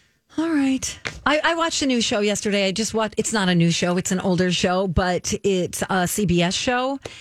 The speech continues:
And my roomie wanted me to check it out because he's like, "Well, if you like things like National Treasure," and it's, it's kinda got a Raiders of the Lost Ark feel to it, The Mummy.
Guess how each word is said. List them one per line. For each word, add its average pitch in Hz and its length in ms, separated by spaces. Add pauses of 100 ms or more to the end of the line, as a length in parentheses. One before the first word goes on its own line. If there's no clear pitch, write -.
(440)
And 220 1160
my 233 160
roomie 220 320
wanted 208 300
me 214 120
to 202 80
check - 260
it 196 80
out 185 280
because 196 280
he's 208 140
like, 208 180
"Well, 302 260
if - 120
you 311 100
like 285 220
things 262 260
like 220 240 (420)
National 240 600
Treasure," 254 1160
and 185 600 (120)
it's, - 240
it's 254 160
kinda 240 180
got 220 140
a 190 60
Raiders 220 360
of 208 80
the 185 100
Lost 196 320 (140)
Ark 254 360
feel 247 400
to 240 220
it, 233 440
The 175 160
Mummy. 233 800